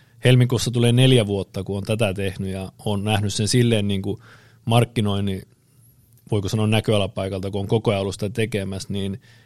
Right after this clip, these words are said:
kanavat on muuttunut silleen, että vaikkapa Facebook Messenger-viestit oli huomattavan niinku tiivis tapa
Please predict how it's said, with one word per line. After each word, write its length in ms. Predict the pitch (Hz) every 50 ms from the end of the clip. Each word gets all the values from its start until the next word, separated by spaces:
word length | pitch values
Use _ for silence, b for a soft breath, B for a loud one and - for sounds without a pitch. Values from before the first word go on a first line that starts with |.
| b b
kanavat 340 | - 131 147 165 151 131 120
on 80 | 120 113
muuttunut 460 | 117 117 113 107 - - 113 110 -
silleen, 460 | - - 135 135 131 120 107 101 98
että 260 | 98 - - - 107
vaikkapa 360 | 110 113 110 - - 110 107 -
Facebook 640 | - 139 147 135 - - - 104 101 98 - - - - _ _ _ _ _ - -
Messenger-viestit 960 | 127 131 123 - - 110 101 98 95 101 101 104 101 95 - - 90 - -
oli 260 | 104 95 95 95 95 - - _ _ _ - -
huomattavan 600 | 127 120 110 104 - - 110 98 98 101 101 98 98 b b b b b b b b b b b b b _ -
niinku 280 | 104 101 104 107 98
tiivis 380 | - - 127 123 113 98 92 -
tapa 400 | - 104 98 - 101 95 98